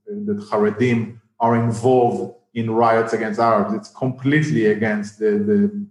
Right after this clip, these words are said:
basic narratives of the Haredi society. And yet you find them there. We need to remember, uh, we are after a year of covid nineteen restriction.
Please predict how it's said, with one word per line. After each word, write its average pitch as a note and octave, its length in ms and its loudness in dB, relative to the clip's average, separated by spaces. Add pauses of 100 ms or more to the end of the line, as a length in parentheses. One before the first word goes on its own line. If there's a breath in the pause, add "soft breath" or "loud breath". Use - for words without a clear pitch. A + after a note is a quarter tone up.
(180)
basic B2 460 0
narratives G#2 540 -4 (400)
of - 280 -4
the G#2 120 4 (160)
Haredi A2 300 2
society. D#3+ 840 -2 (300)
And C#3 180 -2
yet - 480 0
you C3 100 -2
find D3 360 0
them C#3 180 -2
there. C3+ 480 -2 (480)
We B2 140 -4
need F3 220 2
to G3+ 80 4
remember, D3 960 0
uh, G#2+ 260 -18 (200)
we D#3 200 -2
are C#3 500 0
after B2 440 0
a G#2+ 120 2
year B2 520 2
of A#2 260 -6
covid A#2+ 280 0
nineteen A2 360 -6
restriction. - 600 -2